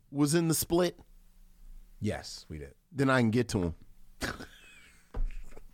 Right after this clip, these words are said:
Speaker 1: I mean, this one doesn't really count 'cause I, 'cause I don't know what William Holden was in.
Speaker 2: Um,
Speaker 1: Like, I could, I, I concede because I don't know what William Holden was in.
Speaker 2: He was in Sabrina.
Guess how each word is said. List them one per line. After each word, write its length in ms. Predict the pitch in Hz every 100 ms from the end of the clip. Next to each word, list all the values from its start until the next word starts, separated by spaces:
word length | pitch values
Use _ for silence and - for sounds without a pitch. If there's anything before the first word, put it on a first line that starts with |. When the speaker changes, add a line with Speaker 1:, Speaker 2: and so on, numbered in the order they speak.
| - - - - _ _ _ - -
Speaker 1:
I 80 | 247
mean, 160 | 285 339
this 160 | 480
one 140 | 311 262
doesn't 200 | 240 208
really 240 | 175 156
count 380 | 131 185 147 127
'cause 180 | 170 151
I, 160 | 196
'cause 260 | 196 185 190
I 60 | 208
don't 140 | 208
know 80 | 190
what 140 | 180 165
William 280 | 165 156
Holden 420 | 147 151 143 135 127 - -
was 240 | 127 139 123
in. 340 | 156 101 78 - - 104 - - - - - - - - - - - - - -
Speaker 2:
Um, 300 | 143 127 120
Speaker 1:
Like, 180 | 139 170
I 120 | 160
could, 200 | 180 185 139
I, 180 | 151 156
I 140 | 160
concede 640 | 165 170 165 - 196 170 135
because 220 | 135 120
I 60 |
don't 180 | 151 147
know 60 | 135
what 120 | 135
William 320 | 120 131 123
Holden 320 | 104 110 104 98
was 140 | 82
in. 200 | 95 80
Speaker 2:
He 120 | 127
was 140 | 135 120
in 100 | 113
Sabrina. 600 | 107 85 120 127 131